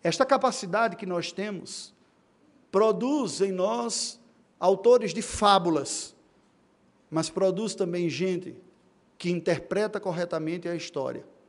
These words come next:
por ter encontrado Deus nesta vida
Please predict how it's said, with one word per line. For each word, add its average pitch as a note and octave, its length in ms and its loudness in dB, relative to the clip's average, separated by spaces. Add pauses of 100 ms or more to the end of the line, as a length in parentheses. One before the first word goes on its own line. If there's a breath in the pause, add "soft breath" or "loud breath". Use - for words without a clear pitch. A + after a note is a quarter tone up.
(140)
por C#3 120 -8
ter D#3 140 -4
encontrado D3+ 580 -6
Deus D3+ 600 -4 (460)
nesta D#3+ 380 -6
vida A#2 360 -12